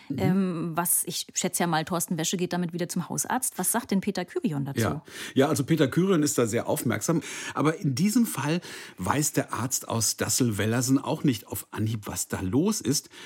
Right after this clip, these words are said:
Speaker 1: Ähm, könnte es denn vielleicht irgendwas mit den Gefäßen sein? Das ist natürlich auch tatsächlich seine erste Überlegung.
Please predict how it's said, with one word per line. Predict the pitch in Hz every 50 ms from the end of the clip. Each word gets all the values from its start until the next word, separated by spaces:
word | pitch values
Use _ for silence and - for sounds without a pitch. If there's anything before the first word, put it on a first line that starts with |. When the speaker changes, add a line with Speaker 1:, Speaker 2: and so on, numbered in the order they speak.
| - - - - -
Speaker 1:
Ähm, | 104 107 110 110 110 113 117 - - - - _ -
könnte | - - 123 160 190 - 170 - - -
es | - - -
denn | - 117 117 120 120 117 104
vielleicht | - - - 98 95 101 110 104
irgendwas | - 101 104 101 - 95 - -
mit | 87 85
den | - 78 78 76 -
Gefäßen | - - - - - - - - - 175 165
sein? | 143 160 160 165 143
Das | 92 -
ist | 92 92 -
natürlich | 90 82 - - 92 90 85 - -
auch | 85 113 113 -
tatsächlich | - - 87 - - 101 - 110 -
seine | 101 87 92 90 87 - - _ _ -
erste | - 135 156 - - 151
Überlegung. | 131 131 123 123 127 131 123 135 131 131